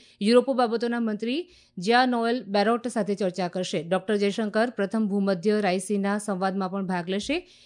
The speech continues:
યુરોપીય સંઘની મુલાકાત દરમિયાન ડોક્ટર જયશંકર યુરોપીય સંઘના ઉપપ્રમુખ કાજા કલાસ સાથે વાટાઘાટો કરશે.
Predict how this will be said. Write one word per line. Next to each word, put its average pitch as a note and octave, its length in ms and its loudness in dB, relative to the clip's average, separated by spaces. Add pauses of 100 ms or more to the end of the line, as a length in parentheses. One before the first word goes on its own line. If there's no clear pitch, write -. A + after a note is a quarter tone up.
(120)
યુરોપીય C4 460 6
સંઘની B3+ 420 2
મુલાકાત G3+ 500 2
દરમિયાન G3 420 0 (340)
ડોક્ટર G#3+ 240 2
જયશંકર G#3 540 0
યુરોપીય A3+ 400 2
સંઘના A3 340 0
ઉપપ્રમુખ A3+ 600 0
કાજા G#3 400 2
કલાસ G#3 400 -2
સાથે F#3 440 -2
વાટાઘાટો F#3 500 0
કરશે. F3 460 -4